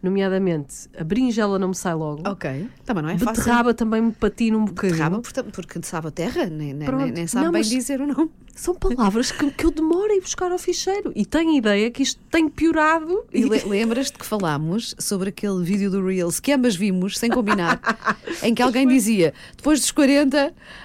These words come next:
Speaker 2: o, as falhas de memória são uma
Speaker 1: É.
Speaker 2: coisa assustadora", não é? O,
Speaker 1: Se-
Speaker 2: "O que é que eu vim aqui buscar?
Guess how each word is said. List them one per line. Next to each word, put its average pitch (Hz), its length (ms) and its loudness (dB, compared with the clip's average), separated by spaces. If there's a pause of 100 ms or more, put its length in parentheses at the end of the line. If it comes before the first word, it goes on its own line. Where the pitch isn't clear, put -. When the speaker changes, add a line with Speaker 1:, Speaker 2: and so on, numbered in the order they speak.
(320)
Speaker 2:
o, 233 160 -2
as 220 160 2
falhas 285 340 4
de 180 80 -2
memória 240 460 6
são 269 200 2
uma 240 120 4
Speaker 1:
É. - 40 0
Speaker 2:
coisa 233 220 2
assustadora", 196 640 0
não 220 120 -2
é? 190 260 -2
O, 226 300 2
Speaker 1:
Se- - 160 -6
Speaker 2:
"O 277 100 -2
que 247 60 -4
é - 20 -4
que 403 80 -2
eu 381 80 0
vim 370 60 2
aqui 349 160 -4
buscar? 254 360 -6